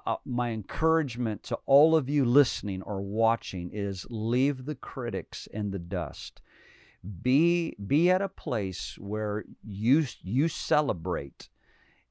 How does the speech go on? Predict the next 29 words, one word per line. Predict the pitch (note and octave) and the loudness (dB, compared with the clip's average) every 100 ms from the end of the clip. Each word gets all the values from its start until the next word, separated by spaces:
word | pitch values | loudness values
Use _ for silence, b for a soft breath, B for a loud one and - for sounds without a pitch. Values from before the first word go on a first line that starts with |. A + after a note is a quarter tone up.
| _ - | _ -8
the | F2+ A#2+ | 0 0
moving | A#2+ C3+ D#3+ F3 D#3 | 2 4 4 4 0
of | C3+ | 0
the | A2 | -2
Holy | C3 C3 A#2+ | -2 -2 -4
Spirit | - B2 A2 - | -4 -2 -2 -2
on | A2 G2 G2+ C#3 | -4 -4 -6 -4
any | C#3 A#2+ | -2 -2
level, | F#2 D#2+ D#2+ D2 - _ _ _ _ | -4 -6 -8 -12 -14 _ _ _ _
where | G2 A2 | -4 -2
you | A2+ E3+ | 0 0
see | - G3 F#3+ | -2 -4 -4
the | D#3 | -6
tangible | - - D3+ D3+ C#3+ C3 | -2 0 0 -2 -4 -6
presence | - C3+ C3+ B2+ - | 0 0 2 -2 -8
of | A2+ | -8
God | A2 A2 G2+ | -2 -2 -2
coming, | - A2+ G#2+ G2+ | -4 -4 -4 -2
where | G2 | -2
there | F#2+ G#2+ | 0 0
is | G#2 E2 - - | 0 -2 -10 -10
humility, | G2 G2 G#2+ A#2 A2+ D#2 E2 b b b b | -4 -2 -2 -2 -4 -6 -14 b b b b
where | G2 | 0
there | F#2+ G#2+ | 2 2
is | F#2+ | 0
brokenness, | F2 E2+ A2+ B2+ C3 G2+ F2+ D#2+ - | -4 0 4 4 2 -4 -6 -8 -8
repentance | F#2 G#2+ - - - D3 D#3 - A2+ F#2+ - | -4 -4 -4 -10 -6 -6 -6 -6 -8 -8 -8
of | F2+ D#2+ | -8 -8
sin, | - - - - A2+ D#2 D#2 | -12 -12 -12 -12 -10 -10 -12